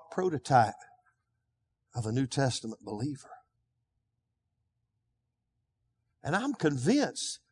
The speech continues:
that God has not raised the bar too high for us. Because it's by, "For by grace I'm saved through faith." That's not of yourself. It's a w-, gift of God. I've, God gave me faith.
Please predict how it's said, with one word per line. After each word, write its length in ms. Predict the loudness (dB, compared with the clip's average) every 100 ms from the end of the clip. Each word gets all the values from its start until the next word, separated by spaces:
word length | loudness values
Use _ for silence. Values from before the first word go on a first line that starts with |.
| _
that 160 | -8 0
God 320 | 4 4 4
has 220 | 2 2
not 200 | 4 4
raised 400 | 6 6 6 0
the 100 | -2
bar 520 | 2 0 0 -4 -6 -6
too 180 | -6 -4
high 280 | -8 -12 -16
for 120 | -18 -16 -14
us. 400 | -12 -14 -18 -20 _ _ _ _ _ _ _ _ _ _ _ _ _ _ _ _ _ _ _ _ _ _ _ _ _ _ _ _ _ _ _ _ _ _ _ _ _ -2
Because 260 | 6 6
it's 160 | 6 6
by, 240 | 12 12 10
"For 100 | 4
by 180 | 10 10
grace 460 | 10 4 4 4 6
I'm 160 | 6
saved 400 | 6 4 6 4
through 160 | 2 0
faith." 300 | 4 2 4
That's 220 | -2 2
not 180 | 2 2
of 100 | 0
yourself. 460 | -4 -4 -2 -2
It's 140 | -4 -4
a 20 |
w-, 160 | -4 -6 -12 _ 4
gift 300 | 6 6 0
of 160 | -2
God. 260 | 2 4 8
I've, 160 | 8 6 -2 -16 0
God 220 | 0 2
gave 240 | 4 6
me 140 | 4 0
faith. 540 | 0 0 0 -2 -8